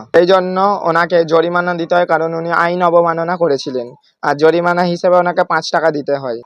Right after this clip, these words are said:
এর প্রতিবাদে তিনি হাইকোর্ট পর্যন্ত লড়াই করেছিলেন। তখন ওনাকে সতেরোশো টাকা ব্যয় করতে হয়েছিল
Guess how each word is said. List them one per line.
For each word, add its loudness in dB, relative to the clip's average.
এর 4
প্রতিবাদে 2
তিনি -4
হাইকোর্ট 2
পর্যন্ত 2
লড়াই 2
করেছিলেন। 2
তখন 0
ওনাকে -4
সতেরোশো 2
টাকা 2
ব্যয় 2
করতে -2
হয়েছিল -2